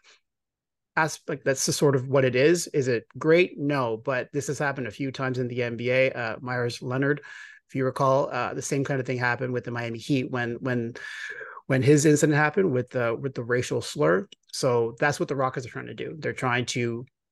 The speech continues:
get something in return for him, but I don't think, uh, he's gonna be playing in the N B A next season. I don't think, and his career could be in jeopardy too. But also, while I say that, Miles Bridges could be back in the N B A, uh, really, really soon. So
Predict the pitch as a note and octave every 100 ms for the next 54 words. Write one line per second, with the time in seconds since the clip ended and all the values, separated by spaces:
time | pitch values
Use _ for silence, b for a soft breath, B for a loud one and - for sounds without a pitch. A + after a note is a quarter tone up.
0 | - C3 D3+ F3+ D#3 D#3 D3 C#3 C#3 C3
1 | C3 B2+ C3+ C#3 B2 A#2 - B2 C3 C#3
2 | - D3 C3+ B2+ - A2+ G2 C3 - C#3
3 | C3 A#2+ A2+ A2 B2 A2+ A2+ A2 A2 A2
4 | A2 - F3 E3+ E3+ B2 B2 A2 A#2 -
5 | - - C3 B2 A2 - _ - C#3+ D#3+
6 | F3+ F3 D#3+ C#3 D3 C#3 C#3+ D3 C3+ G3+
7 | E3+ C3+ D#3+ E3+ E3 D3 C#3+ C3+ C3+ C3
8 | - F3 C#3 B2+ C3+ C#3 C#3 C#3+ C#3+ C#3
9 | C3 - B B B _ - F#3 D3 C#3
10 | C3 B2+ C3+ C3 B2+ B2 B2+ B2+ B2+ C3
11 | - A#2+ A2+ - C3+ C#3 - D3+ C3 B2+
12 | F#3 D3 A#2 - B2 A2+